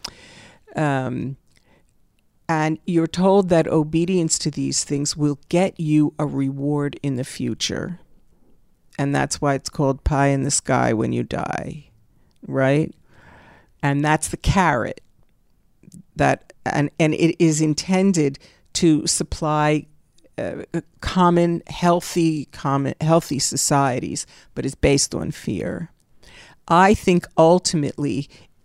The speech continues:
and it, it is to instill, uh, um, constructive societies, but it's built on the desire of the individual to save himself or herself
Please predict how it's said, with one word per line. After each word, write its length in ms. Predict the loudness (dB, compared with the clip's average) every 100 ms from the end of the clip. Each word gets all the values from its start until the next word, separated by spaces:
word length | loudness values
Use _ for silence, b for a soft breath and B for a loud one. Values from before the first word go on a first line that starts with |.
| 0
and 160 | 2
it, 120 | 2 4
it 160 | 2 6
is 260 | 4 4
to 280 | 4 6 6 6
instill, 540 | 2 2 4 6 4 _ -20 -12
uh, 100 | -8 -8 -4
um, 380 | -4 -4 -6 -18 _ _ _ -20 _ -14 -4
constructive 640 | -2 -2 0 0 0 -6
societies, 720 | -2 0 2 4 2 2 -4 B B B
but 140 | 2
it's 160 | 2 2
built 380 | 4 6 6 4
on 160 | 2 4
the 80 | 2
desire 500 | 0 -2 0 0 0
of 140 | -4
the 100 | -6 0
individual 680 | 2 4 2 2 0 -4 -6
to 140 | -6
save 480 | -4 -2 0 0 -2
himself 840 | -2 -4 -2 0 0 0 -4 -8 -6
or 140 | -6
herself 920 | -2 0 0 -2 -4 -6 -8 -14 -20